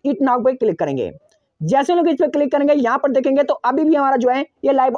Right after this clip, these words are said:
ऑप्शन on नहीं है। अगर आप लोग लाइव स्ट्रीमिंग on करना चाहते हो तो मैंने आप लोगों के लिए एक फॉर्म लाया हुआ है, जो कि वीडियो के लास्ट में बताऊंगा कि किस तरीके से आपको लाइव स्ट्रीमिंग को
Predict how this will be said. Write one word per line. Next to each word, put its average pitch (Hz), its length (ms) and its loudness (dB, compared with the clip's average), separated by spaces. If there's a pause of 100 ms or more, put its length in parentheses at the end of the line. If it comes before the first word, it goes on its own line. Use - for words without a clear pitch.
ऑप्शन 240 300 -2 (120)
on 220 120 0
नहीं 185 160 0
है। 113 120 -2 (100)
अगर 302 160 2
आप 330 140 2
लोग 311 140 2
लाइव 285 220 2
स्ट्रीमिंग 285 260 0 (100)
on 269 180 0
करना 277 180 0
चाहते 247 260 0
हो 247 160 0 (240)
तो 311 80 2
मैंने 311 220 2
आप 330 160 2
लोगों 311 140 4
के 311 60 -2
लिए 302 100 4
एक - 80 -8
फॉर्म 262 220 0
लाया 269 140 4
हुआ 277 140 2
है, 294 60 2
जो 285 100 2
कि 339 80 0
वीडियो 302 220 2
के 269 100 -2
लास्ट 254 200 -2
में 254 80 0
बताऊंगा 240 420 0 (240)
कि 320 100 0
किस 330 220 0
तरीके 294 240 2
से 302 200 -2
आपको 233 400 0 (180)
लाइव 240 320 2
स्ट्रीमिंग 226 260 0
को 254 200 -2